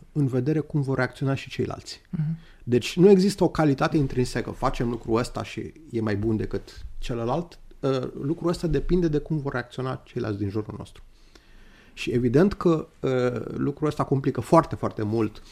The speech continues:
Speaker 1: dinamica, de asta, uh, s-a și ajuns la mo-, la modele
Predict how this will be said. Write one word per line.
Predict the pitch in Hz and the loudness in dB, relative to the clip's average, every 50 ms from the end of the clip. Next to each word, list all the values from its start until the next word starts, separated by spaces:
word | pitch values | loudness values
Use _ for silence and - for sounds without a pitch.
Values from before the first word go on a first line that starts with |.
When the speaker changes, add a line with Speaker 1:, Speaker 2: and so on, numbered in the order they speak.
| - - - - | -20 -20 -16 -4
Speaker 1:
dinamica, | - 110 101 110 123 160 190 185 165 147 | -2 0 2 2 4 4 2 2 2 0
de | 139 147 | 2 4
asta, | 170 196 190 - - 190 185 180 180 - - - - - - | 2 2 2 2 2 4 4 4 2 0 -4 -10 -20 -8 -2
uh, | 175 160 151 120 - - - - - - - - - - - - | 0 2 2 2 0 -4 -18 -20 -20 -20 -18 -16 -16 -14 -14 -12
s-a | - - 156 | 0 2 2
și | 139 - | 6 8
ajuns | 156 139 131 156 170 175 - | 8 8 8 8 8 6 8
la | 170 151 | 6 6
mo-, | 143 135 139 | 6 4 2
la | - 139 | 2 0
modele | 127 123 123 113 107 143 143 147 143 139 135 127 123 | 2 2 0 0 0 2 2 4 4 4 2 0 -2